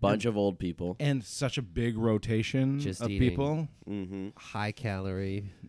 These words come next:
Speaker 2: Mm.
Speaker 3: buffet food. <laughs>
Speaker 2: You know it.
Speaker 1: <laughs> Banana splits.
Speaker 3: Banana splits.
Speaker 2: Sitting in the jacuzzi.
Speaker 1: And jacuzzis aren't good for your blood pressure
Speaker 3: No,
Speaker 1: either. <laughs>
Speaker 3: just shooting up.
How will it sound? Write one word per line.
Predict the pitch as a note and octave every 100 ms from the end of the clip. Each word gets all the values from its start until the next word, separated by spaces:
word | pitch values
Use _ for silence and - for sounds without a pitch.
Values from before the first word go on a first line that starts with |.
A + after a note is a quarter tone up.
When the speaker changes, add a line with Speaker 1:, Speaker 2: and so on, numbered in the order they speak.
| - -
Speaker 2:
Mm. | G#2+ G2+ D2 - -
Speaker 3:
buffet | A2 G#2+ A2 F#2+ G#2
food. | A2 G2+ G2+ F2
<laughs> |
Speaker 2:
You | G2 F#2+
know | F2+ F#2 F2+
it. | - F#2+ F#2 G2
Speaker 1:
<laughs> | F2+ F2
Banana | G#2 G2+ G#2+
splits. | B2 - A2 A#2 - -
Speaker 3:
Banana | A#2+ A2+ C3+ G#2
splits. | - - A2+ A2+
Speaker 2:
Sitting | A#2+ B2 B2+ C3
in | B2+
the | A#2
jacuzzi. | A2 G#2+ G2+ F#2+ G2 G#2
Speaker 1:
And | G2+
jacuzzis | A#2+ C3 D3+ D3 B2 A#2
aren't | G#2+
good | A2+ A2
for | -
your | A2+
blood | G#2 A2+ G#2+
pressure | A2+ A2 A2 A2
Speaker 3:
No, | A#2+
Speaker 1:
either. | A2 B2 A#2+ C#3
<laughs> |
Speaker 3:
just | C3+ G2+
shooting | - - A#2+ B2 A2
up. | A2+ A#2+